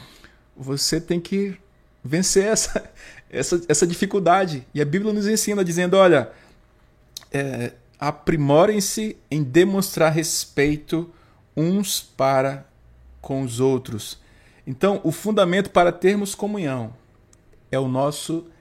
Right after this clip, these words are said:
relacionamento com Deus. Por quê, meus irmãos? Porque nós somos uma família. Quando nós lembramos que somos uma família em Cristo, a gente vai lembrar da nossa família terrena. A gente vai dividir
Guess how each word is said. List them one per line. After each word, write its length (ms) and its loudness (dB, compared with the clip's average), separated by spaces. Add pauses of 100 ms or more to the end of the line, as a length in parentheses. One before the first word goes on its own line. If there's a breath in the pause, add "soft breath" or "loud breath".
(180 soft breath)
relacionamento 800 -2
com 160 -2
Deus. 240 -2
Por 280 -10
quê, 140 -4
meus 220 -6
irmãos? 400 -12 (560 soft breath)
Porque 300 -12
nós 180 -6
somos 760 -6 (480)
uma 160 -6
família. 500 -4 (280 soft breath)
Quando 180 -8
nós 180 -2
lembramos 380 0
que 80 -10
somos 380 0
uma 160 0
família 420 -4
em 80 -8
Cristo, 460 -10 (360 soft breath)
a 160 -6
gente 480 -4
vai 440 -2 (580 soft breath)
lembrar 540 -2
da 120 -2
nossa 200 -4
família 360 -4
terrena. 540 -6 (200)
A 60 -14
gente 240 -8
vai 140 -2
dividir 560 -6